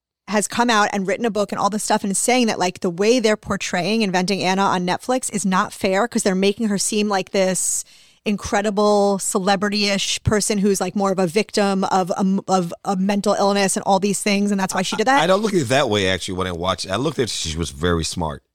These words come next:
Speaker 2: She got all
Speaker 1: She
Speaker 2: these
Speaker 1: really was. How did she do
Speaker 2: she
Speaker 1: that?
Speaker 2: got all these big financial people to buy
Speaker 1: Mm-hmm.
Speaker 2: into her dream of getting this building and open this thing. And she just,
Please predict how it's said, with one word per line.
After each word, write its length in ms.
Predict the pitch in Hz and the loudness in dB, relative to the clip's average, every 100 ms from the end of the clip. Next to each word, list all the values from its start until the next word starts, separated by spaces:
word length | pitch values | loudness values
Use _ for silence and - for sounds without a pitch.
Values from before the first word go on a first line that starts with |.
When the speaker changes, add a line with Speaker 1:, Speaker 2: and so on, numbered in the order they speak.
| _ _ | _ _
Speaker 2:
She 160 | - 120 | -12 -4
got 240 | 131 139 _ | -2 -2 _
all 240 | 113 123 131 | 0 2 2
Speaker 1:
She 180 | - | 0
Speaker 2:
these 240 | 123 120 120 | 0 2 4
Speaker 1:
really 140 | 294 196 | 4 2
was. 360 | 180 240 208 | 2 2 2
How 180 | - 220 | 0 -2
did 120 | 466 | 0
she 280 | - - 180 - - | 0 -4 -4 -10 -6
do 120 | 220 | 0
Speaker 2:
she 160 | 277 415 | 4 4
Speaker 1:
that? 220 | 190 185 | 4 2
Speaker 2:
got 100 | 175 | 2
all 240 | 135 180 | 4 4
these 260 | 165 160 139 | 4 0 -2
big 500 | 98 - 143 156 156 | -8 -8 -2 -2 -2
financial 840 | - 127 123 110 117 135 160 120 | -4 -2 0 -2 -2 -2 -4 -6
people 320 | 98 135 147 123 | -8 -4 -4 -4
to 100 | 101 | -6
buy 400 | 82 120 131 139 | -4 0 2 2
Speaker 1:
Mm-hmm. 80 | 135 | 0
Speaker 2:
into 220 | 117 120 | -2 -4
her 180 | 104 113 | -2 -4
dream 380 | 95 123 135 123 | -4 -4 -2 -2
of 160 | 92 | -2
getting 240 | 117 107 95 | -4 -4 -6
this 160 | 85 | -10
building 440 | - 170 180 165 147 | -4 0 2 2 0
and 100 | 131 | 0
open 200 | 117 110 | -2 -4
this 140 | 95 | -6
thing. 320 | - 160 165 151 | -2 0 2 0
And 160 | 131 | 0
she 180 | - 120 | -4 -6
just, 220 | 110 - | -8 -12